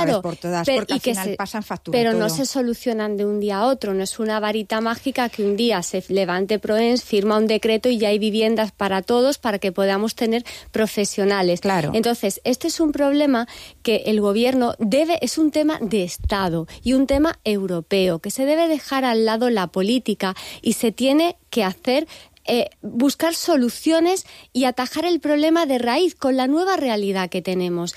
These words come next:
Speaker 1: Antes Baleares no era la puerta de entrada principal y ahora lo es. Lo están diciendo las O N G, los cuerpos y fuerzas de seguridad,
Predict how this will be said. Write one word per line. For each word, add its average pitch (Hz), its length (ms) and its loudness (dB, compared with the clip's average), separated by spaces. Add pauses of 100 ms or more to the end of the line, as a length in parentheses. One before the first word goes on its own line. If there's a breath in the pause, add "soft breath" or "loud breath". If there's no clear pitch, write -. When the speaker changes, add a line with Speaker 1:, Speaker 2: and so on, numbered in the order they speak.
(220 loud breath)
Speaker 1:
Antes 208 420 0
Baleares 175 580 -2
no 202 320 2
era 190 280 0
la 165 160 -2
puerta 190 440 -2
de 170 80 -2
entrada 180 580 0
principal 208 800 0 (240 loud breath)
y 180 120 -6
ahora 160 320 -6
lo 170 160 0
es. 339 260 0 (220 loud breath)
Lo 185 80 0
están 165 280 -8
diciendo 262 540 0 (400 loud breath)
las 190 320 -2
O 180 40 -2
N 208 220 0
G, 302 440 2
los 208 180 -4
cuerpos 185 380 -8
y 202 40 -8
fuerzas 196 360 -6
de 196 100 -2
seguridad, 247 580 0